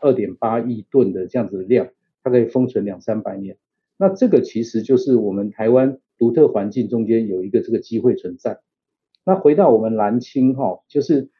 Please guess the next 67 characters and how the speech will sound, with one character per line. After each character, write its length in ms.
因 100
为 20
我 120
们 80
知 80
道 120
现 200
在 120
天 220
然 140
气 180
在 180
台 220
湾 160
来 160
讲， 240
这 100
个 80
各 160
种 180
接 200
收 180
站 220
跟 180
应 140
用 180
都 140
非 160
常 180
成 240
熟， 260
而 80
且 140
会 180
越 140
来 80
越 140
扩 240
大。 240
那 140
将 260
来 180
在 460
产 260
生 260
这 120
个 440
要 140
达 160
到 100
二 140
零 160
五 80
零 160
净 180
零 120
排 160
放， 240
一 80
个 160
用 180
天 160
然 140
气 260
去 320
发 240
电， 260